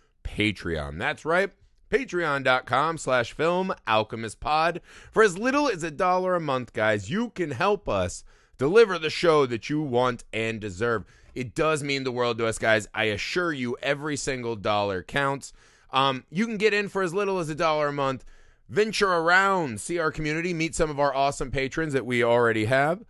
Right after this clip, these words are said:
And as you go up the Highlander tier ranking system, you can actually select the films that you specifically want us to discuss in a patron-exclusive library.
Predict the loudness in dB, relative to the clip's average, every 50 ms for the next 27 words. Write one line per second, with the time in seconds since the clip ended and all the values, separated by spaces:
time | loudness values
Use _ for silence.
0 | _ _ _ _ -20 _ _ _ -2 -2 -2 0 -2 -4 -4 -2 -2 -2 -2 -4
1 | -6 -6 -4 -2 0 2 2 2 0 0 0 -2 0 2 2 2 2 0 -2 -4
2 | -6 -6 -4 -4 -4 -2 -2 -2 -4 -4 -4 -8 -10 -6 -4 -4 -4 -4 -6 -6
3 | -6 -4 -2 -2 -2 -2 -2 -4 -2 -2 -2 -4 -4 -6 -4 -2 0 0 0 0
4 | -2 -2 -4 0 0 2 2 2 0 -2 _ -2 -2 2 4 4 4 4 4 0
5 | -2 -4 -4 -4 -4 -6 -6 -6 -8 -8 -6 -4 -4 -2 -4 -2 -4 -4 -4 -2
6 | -2 -2 -2 0 -2 -2 0 0 -2 -2 -2 -4 -4 -4 -4 -6 -6 -6 -2 0
7 | 0 0 0 -2 -8 -14 _ _ _ _ _ _ -4 -2 0 0 0 -2 -2 -2
8 | -2 -2 0 0 -2 -2 -2 -4 -4 -4 -4 -4 -6 -8 -10 -8 -6 -6 -6 -6
9 | -6 -8 -8 -8 -8 -10 -10 -14 -20 _ -6 -2 0 0 0 -2 -4 -6 -6 -8